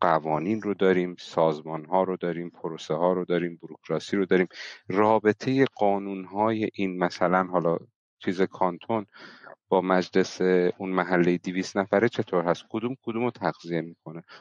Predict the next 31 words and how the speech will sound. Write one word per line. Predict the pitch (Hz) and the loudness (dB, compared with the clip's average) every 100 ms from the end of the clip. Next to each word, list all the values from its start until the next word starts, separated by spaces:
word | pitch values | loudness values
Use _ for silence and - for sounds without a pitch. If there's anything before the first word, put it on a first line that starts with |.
| _ | _
کدوم | - 123 131 | -6 -4 -2
قانونه | 98 90 85 85 | 0 0 -2 -4
که | 85 92 90 | 0 2 4
اول | 85 87 85 | 4 2 0
نوشته | 90 85 - 87 | -2 -4 -4 -6
می‌شه؟ | 85 - | -6 -4
حالا | 85 92 | 0 2
بحث | 90 95 - | 4 2 0
مرغ | 101 - 90 | -6 -4 -4
و | 87 | -6
تخم | - 85 - | -8 -10 -4
مرغ | 87 92 | -4 -4
نیست، | 95 87 90 | -6 -4 0
ولی | 90 95 98 - - - - | 2 0 -4 -14 -16 -8 0
یا | 127 | 0
سازمان‌ها. | - 120 117 113 110 107 113 98 - | 4 2 4 2 -2 -2 2 2 0
این | 107 113 127 _ _ _ _ _ _ _ _ _ _ | -4 -6 -8 _ _ _ _ _ _ _ _ _ _
شاید | - 120 131 | 0 2 4
هم | 135 | 2
خیلی | 127 127 | 2 2
مستاقی | 120 98 - 92 87 - - | 2 0 -2 -6 -4 -8 -10
اینو | 101 95 | -10 -6
بگم، | 85 87 98 101 104 | -4 -2 -2 -2 -6
اینطوری | 90 87 98 95 | -12 -6 -2 0
بگم، | 95 82 82 82 - | 0 0 0 -4 -8
خیلی | - 147 143 | 2 4 4
آدما | - 98 92 104 | 4 4 2 2
به | 101 95 | -2 -2
محض | 104 110 110 | -4 -4 -4
اینکه | 104 98 | -4 -4
حرف | 101 101 95 | -2 0 0